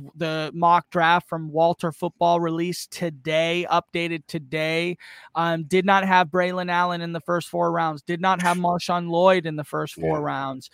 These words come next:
Speaker 1: And so, uh, I can understand running backs, uh, being drafted past the first four rounds, being guys you'd like to have on your dynasty team because Pacheco sure seemed to surge out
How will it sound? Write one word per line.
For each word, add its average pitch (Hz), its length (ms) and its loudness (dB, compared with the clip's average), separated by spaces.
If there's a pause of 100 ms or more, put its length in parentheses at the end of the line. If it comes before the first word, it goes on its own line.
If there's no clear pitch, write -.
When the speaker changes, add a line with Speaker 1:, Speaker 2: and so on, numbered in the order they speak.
(320)
Speaker 1:
And 180 260 -2
so, 185 420 4 (100)
uh, 185 240 6
I 214 160 8
can 220 220 -2
understand 202 720 2
running 185 320 0
backs, 190 460 0 (320)
uh, 175 120 2
being 185 280 -2
drafted 175 480 2
past 180 240 2
the 170 60 -12
first 190 240 -2
four 175 200 2
rounds, 170 500 0
being 180 280 -6
guys 175 320 2
you'd 165 200 -8
like 170 200 2
to 180 100 -2
have 170 220 2
on 170 80 -2
your 165 100 -4
dynasty 165 500 -4
team 165 380 -8
because 151 380 -6
Pacheco 165 580 -2
sure 175 380 -4
seemed 170 340 -8
to 160 100 -12
surge 175 520 0
out 165 360 6